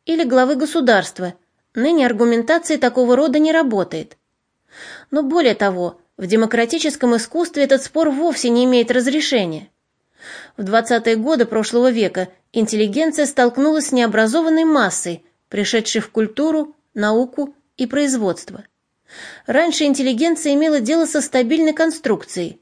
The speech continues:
народная масса и образованный слой. Так было и в восемнадцатом веке, и во времена формалистов. А сейчас народная масса стала грамотной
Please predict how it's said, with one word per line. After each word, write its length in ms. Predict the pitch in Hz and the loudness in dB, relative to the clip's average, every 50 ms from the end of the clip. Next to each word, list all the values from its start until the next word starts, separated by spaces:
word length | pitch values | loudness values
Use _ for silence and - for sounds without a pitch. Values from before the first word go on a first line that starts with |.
| _ _ _ _ _ _ _ - | _ _ _ _ _ _ _ -8
народная 540 | 208 196 208 208 208 190 170 180 175 175 | -2 0 2 2 2 0 0 -2 -2 -2
масса 460 | 185 233 302 330 320 - - 311 302 302 - _ _ _ _ _ | -2 -2 -2 -2 -4 -2 0 -2 -2 -2 -6 _ _ _ _ _
и 100 | - 330 | 0 2
образованный 680 | 330 294 - 233 226 214 202 233 233 247 254 262 277 269 | 2 2 4 2 2 2 2 2 2 2 2 2 2 0
слой. 400 | - 247 202 180 170 - - _ _ _ _ _ _ _ - - - - - - _ - | -2 -4 -4 -4 -4 -6 -8 _ _ _ _ _ _ _ -20 -20 -20 -20 -20 -18 _ 0
Так 220 | 320 349 320 269 | 0 0 2 0
было 160 | 254 302 294 262 | 0 2 4 4
и 100 | 240 220 | 4 4
в 60 | 202 | 2
восемнадцатом 720 | 208 208 - 190 190 202 233 302 302 - - 320 311 302 | 0 -2 0 -2 0 2 0 0 -2 -2 0 0 2 2
веке, 440 | 277 311 302 294 302 285 277 277 277 _ _ _ _ - | 2 0 0 -2 -2 -4 -6 -6 -8 _ _ _ _ -6
и 100 | 311 330 | -2 0
во 100 | 294 277 | 0 2
времена 380 | 233 247 247 240 240 247 262 285 | 2 2 2 4 4 4 2 2
формалистов. 840 | 277 320 302 311 311 311 294 240 185 165 - - - - - - _ _ _ _ _ _ _ _ - - - - - - _ - | 2 0 2 2 4 4 4 2 0 -2 -4 -10 -14 -16 -16 -18 _ _ _ _ _ _ _ _ -20 -20 -20 -20 -20 -20 _ -4
А 140 | - 214 202 | -4 -2 -2
сейчас 460 | - 220 208 - - 330 320 - - | -2 -4 -4 -2 -2 -2 -2 0 0
народная 440 | 262 254 262 285 285 226 247 240 240 | 0 2 4 4 2 4 4 2 2
масса 380 | 247 294 330 330 - - 285 | 2 2 0 -2 -2 -4 -4
стала 340 | 262 - - 320 330 339 330 | -4 0 0 2 2 2 2
грамотной 680 | 269 294 277 233 208 202 190 185 - 196 190 190 190 - | 2 2 4 4 4 2 0 -4 -4 -4 -6 -6 -6 -10